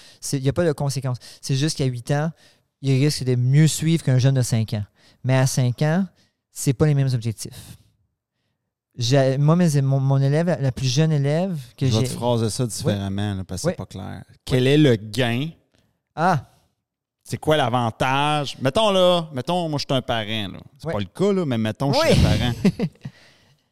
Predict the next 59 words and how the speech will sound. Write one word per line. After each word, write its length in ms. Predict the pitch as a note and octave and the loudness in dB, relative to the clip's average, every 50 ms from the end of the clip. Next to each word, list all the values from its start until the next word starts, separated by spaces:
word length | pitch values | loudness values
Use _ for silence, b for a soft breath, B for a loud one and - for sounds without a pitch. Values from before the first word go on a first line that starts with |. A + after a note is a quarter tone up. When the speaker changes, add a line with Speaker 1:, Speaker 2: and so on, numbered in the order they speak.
| _ _ _ _ _ _ _ _ _ _ _ - | _ _ _ _ _ _ _ _ _ _ _ -8
Speaker 2:
Puis 100 | - A#2+ | -2 0
là, 160 | C3 D#3 F3 | 4 4 4
là, 200 | F3+ E3+ E3+ E3 D#3+ | 4 4 2 2 2
je 100 | - - | 0 -2
te 160 | - D#3 D#3 | -4 -4 -2
parle 240 | - F3 F3+ F3 E3+ | -2 -2 -2 0 0
avec 240 | D#3 C#3+ C3+ A#2 - | 0 -2 -2 -2 0
toi, 220 | D3+ D#3 D3 C#3 | 2 2 2 2
là. 200 | A#2+ A2 G2 F#2+ - _ _ _ _ _ _ _ _ _ | 2 0 -2 -6 -10 _ _ _ _ _ _ _ _ _
Bon, 220 | A#2+ C3 C#3 C#3 - _ _ _ _ | -4 -2 -2 -2 -4 _ _ _ _
c'est 200 | - - C#3 C3 | -10 -4 -4 -4
quand 260 | - - F3 F3 F3+ - | -2 -2 -2 -2 -2 0
que 80 | - | 0
mon 200 | C#3 C3 C3+ C3+ | 0 2 2 2
enfant 280 | C3+ C3 B2 - D#3+ D#3+ | 2 0 0 -2 0 0
doit 120 | C3+ C3 | 0 0
commencer ? 500 | - - B2+ A#2+ A#2+ A#2+ A#2 - - C#3 | 0 0 0 0 0 0 -2 -2 -4 -6
Convainc-moi 720 | - - - D#3+ F3 F3+ F3 F3 E3+ E3 E3 F3 F#3 G3 G#3 | -6 -2 0 0 2 2 2 0 0 2 2 2 2 2 0
du 120 | D#3 C3 | -2 -4
pourquoi 260 | - - - - - - D3 | -4 -4 -4 -4 -4 -4 0
Speaker 1:
Quatre 60 | F3+ G3+ | 2 2
ans. 100 | G#3 G#3+ | 2 0
Speaker 2:
qu'il 80 | - | 0
faudrait 240 | - D3+ C#3 D#3 D3+ | -2 -2 -2 -2 -4
qu'il 80 | - - | -4 -4
commence 340 | D3 C#3 D3+ E3 E3 - | -2 -2 0 -2 -2 -2
à 60 | D3 C3 | -4 -6
cinq 160 | - C#3+ C3+ | -4 -2 -2
Speaker 1:
Quatre 140 | C3 C#3 F3 | -2 -2 0
Speaker 2:
ans 100 | F3+ E3+ | 2 2
au 20 | |
Speaker 1:
ans. 40 | D3 | 4
Speaker 2:
lieu 120 | C3 C3 B2 | 4 2 2
de 120 | A#2+ C3 | 4 2
huit. 140 | C#3+ D3+ - _ _ _ _ | 2 2 0 _ _ _ _
Speaker 1:
Quatre 320 | - C#3+ C3 - - C3+ | -10 -10 -10 -10 -10 -10
ans, 140 | D3+ E3+ G#3 | -8 -8 -4
Speaker 2:
Bon, 80 | - A#2 | -2 -2
Speaker 1:
parce 120 | - C#3 | -2 -2
Speaker 2:
quatre 160 | C#3 C3+ C#3 C#3 | -2 -4 -4 -2
Speaker 1:
que, 60 | D#3 | 0
Speaker 2:
ans 80 | D#3+ | 0
au 40 | D3+ | 2
lieu 100 | C#3 B2+ | 2 2
de 40 | A#2+ | 2
Speaker 1:
quatre 100 | A#2+ B2 | 2 2
ans, 40 | C#3+ | 0
Speaker 2:
huit. 80 | C#3 - | 0 0
Pourquoi ? 200 | - B2+ - C#3 D3 | -4 -4 -2 0 0
Speaker 1:
parce 160 | D#3 E3 D3 | 0 0 -2
que 60 | D3+ | -4
tu 200 | C3+ - - C3+ | -8 -8 -10 -10
veux 140 | C3 C#3+ D#3 | -8 -8 -8
qu'il 140 | D#3 - C#3+ | -8 -8 -8
y 40 | C3 | -6
ait 20 | |
une 40 | C3 | -6
expérience 400 | C3 - - C3 C3+ C#3+ D3+ - | -8 -8 -8 -8 -6 -6 -8 -8
positive 800 | - - - G#3+ F#3 E3 D3+ - - - C3 D3+ F3+ G3+ A3 F#3+ | -10 -10 -6 -6 -6 -6 -6 -8 -8 -8 -8 -8 -8 -10 -10 -12